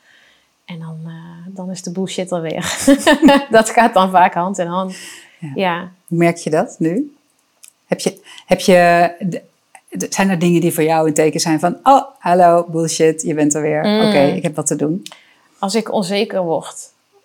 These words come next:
Speaker 1: eh, als ik aan mezelf ga twijfelen om bepaalde dingen, of, ehm, ja, dan denk ik, "Oh, volgens mij heb ik te veel gedaan, want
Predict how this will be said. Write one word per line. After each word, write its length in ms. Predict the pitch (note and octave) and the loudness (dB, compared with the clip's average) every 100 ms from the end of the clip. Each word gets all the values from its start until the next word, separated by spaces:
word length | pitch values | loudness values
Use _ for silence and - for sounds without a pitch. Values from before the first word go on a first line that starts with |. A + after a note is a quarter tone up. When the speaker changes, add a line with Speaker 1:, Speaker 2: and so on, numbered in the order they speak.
| _ _ | _ _
Speaker 1:
eh, 460 | - F3+ F3+ F3+ | -16 -16 -16 -14
als 120 | - F3+ | -12 -12
ik 120 | F3+ | -8
aan 80 | F#3+ | -6
mezelf 280 | F#3 G3+ | -4 -4
ga 140 | - F3+ | -4 -8
twijfelen 540 | F#3+ G3 G#3 - G#3+ | -4 -4 -4 -6 -6
om 100 | G#3 | -6
bepaalde 420 | G3+ G3+ G#3+ G#3 | -6 -4 -4 -4
dingen, 440 | G3 G#3 A3 A3 G3 | -6 -8 -8 -8 -10
of, 220 | F#3 - | -10 -12
ehm, 400 | F#3 F#3 F#3 F3+ F3+ F3+ _ _ _ _ _ _ _ _ _ _ _ _ _ _ _ - | -10 -10 -12 -12 -12 -16 _ _ _ _ _ _ _ _ _ _ _ _ _ _ _ -8
ja, 400 | G3+ G3 - G#3 _ D4 _ _ _ _ _ _ | -6 -6 -8 -16 _ _ _ _ _ _ _ _
dan 320 | - F#3+ G3+ | -14 -8 -4
denk 240 | G3+ G3 G3 | -4 -4 -6
ik, 180 | G3+ - | -8 -4
"Oh, 280 | G#3+ G3+ | 0 0
volgens 280 | F#3+ F#3 F#3+ | -2 -6 -12
mij 100 | G3+ | -8
heb 100 | G3 | -8
ik 80 | F#3+ | -8
te 100 | G3+ | -6
veel 200 | F#3 F#3 | -2 0
gedaan, 380 | F3+ E3 E3 E3+ | -2 -6 -6 -8
want 180 | F3+ | -10